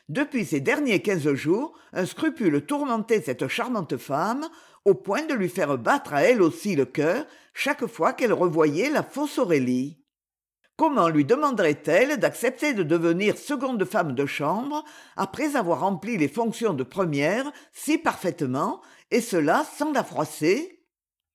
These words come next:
L'Allemande annonçait son très prochain retour, et Miss Risley en était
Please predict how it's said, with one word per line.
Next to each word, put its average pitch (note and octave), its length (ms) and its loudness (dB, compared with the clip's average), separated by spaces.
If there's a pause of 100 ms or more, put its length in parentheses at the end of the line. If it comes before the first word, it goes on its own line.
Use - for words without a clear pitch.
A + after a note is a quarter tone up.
(180)
L'Allemande A#3+ 600 2
annonçait E3+ 480 0
son D#3 200 -2
très C4 180 -2
prochain B3+ 360 -2
retour, D3 580 0 (100)
et E3 80 2
Miss B3 240 0
Risley F#3+ 640 2
en D3 140 0
était D3 520 0